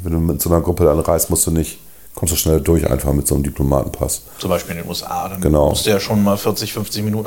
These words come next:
Speaker 1: Genau.
Speaker 2: einplanen für die Immigration.
Speaker 1: Und es ging um eine U-S-A-Reise im, im Januar und, ähm, hab ich so gedacht, okay. Und ich dachte, das ist ein Riesenakt, aber war es halt überhaupt nicht,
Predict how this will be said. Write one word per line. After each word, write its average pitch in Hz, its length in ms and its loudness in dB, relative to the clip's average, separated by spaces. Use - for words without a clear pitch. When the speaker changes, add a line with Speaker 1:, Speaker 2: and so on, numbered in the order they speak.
Speaker 1:
Genau. 107 40 2
Speaker 2:
einplanen 85 320 4
für - 100 -8
die 110 80 -8
Immigration. 120 460 -2
Speaker 1:
Und 87 40 6
es - 120 2
ging 104 140 6
um 95 100 4
eine 90 80 6
U-S-A-Reise 87 800 4
im, 78 340 0
im 69 120 -4
Januar 82 520 4
und, 78 520 0
ähm, 71 440 2
hab - 60 0
ich 71 60 -2
so 73 100 -2
gedacht, 71 280 -2
okay. - 360 -4
Und 85 380 0
ich - 120 -10
dachte, 87 160 0
das 85 100 2
ist 85 60 0
ein 82 80 0
Riesenakt, 95 560 0
aber 85 180 4
war 85 100 4
es 82 120 -2
halt 82 100 2
überhaupt 82 400 2
nicht, 92 300 -2